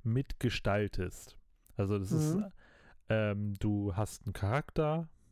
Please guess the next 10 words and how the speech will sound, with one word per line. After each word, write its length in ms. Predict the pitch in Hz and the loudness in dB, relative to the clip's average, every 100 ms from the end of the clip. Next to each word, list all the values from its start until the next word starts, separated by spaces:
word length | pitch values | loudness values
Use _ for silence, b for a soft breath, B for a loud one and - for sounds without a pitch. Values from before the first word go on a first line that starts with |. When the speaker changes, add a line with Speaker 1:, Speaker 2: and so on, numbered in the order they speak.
| _ | _
Speaker 1:
meist 240 | 110 101 - | 0 0 0
kannst 240 | 104 - | -4 -2
du 60 | 98 | -2
dir 120 | 101 | 0
den 160 | 95 | 0
selber 260 | 92 98 98 | 0 2 2
auswählen 840 | 104 139 - - - - 113 120 120 | 0 -2 -6 -20 -6 0 2 0 0
oder 320 | 123 113 104 | 0 0 0
der 120 | 101 | -2
Spielleiter 1040 | - - 120 113 113 107 104 - 104 95 | -4 -6 -2 0 0 0 0 0 0 0